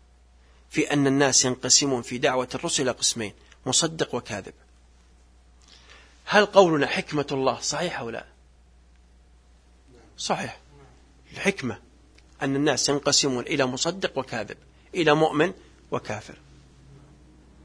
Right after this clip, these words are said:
لأن الله له الحكمة، والإسلام لا يعرف إلا بوجود الكفر. نعم. ولذلك الشيخ يقول عمر رحمه الله فيما يروى عنه، يقول: "ولا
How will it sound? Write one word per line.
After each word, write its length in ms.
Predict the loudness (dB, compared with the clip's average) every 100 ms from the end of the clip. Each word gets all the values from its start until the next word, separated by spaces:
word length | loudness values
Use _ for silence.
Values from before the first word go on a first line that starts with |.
| -20 -20 -20 -20 -14
لأن 180 | -8 -4
الله 120 | 0
له 200 | 4 4
الحكمة، 500 | 4 -2 0 2 2 0 -20 -20 -20 -20 -16
والإسلام 760 | 10 12 12 10 6 8 8 8
لا 80 | 8
يعرف 500 | 10 10 8 6 -8 -20 -20 -20 -20 -20 -20 -20 -20 -20 -6 0
إلا 180 | 6 6
بوجود 560 | 6 4 4 2 0 -20 -20 -20 -4
الكفر. 480 | -2 -2 -6 -6 -10 -14 -20 -20 _ -20 -20 -20 -16
نعم. 120 | -16 -16 -20 -20 -20 -20 -8
ولذلك 240 | -2 0 2
الشيخ 180 | 0 2
يقول 180 | 2
عمر 300 | 2 0 -2
رحمه 300 | -6 -8 -6
الله 220 | -2 -2 -2
فيما 240 | -2 0
يروى 260 | 0 2 0
عنه، 340 | -2 -4 -8 -10 -20 _ _ _ _ _ _ _
يقول: 420 | -8 -6 -2 -2 -2 -12 _ _ _ -20 -20 -20 -20 -20 -20 -20 -6
"ولا 500 | 0 2 2 0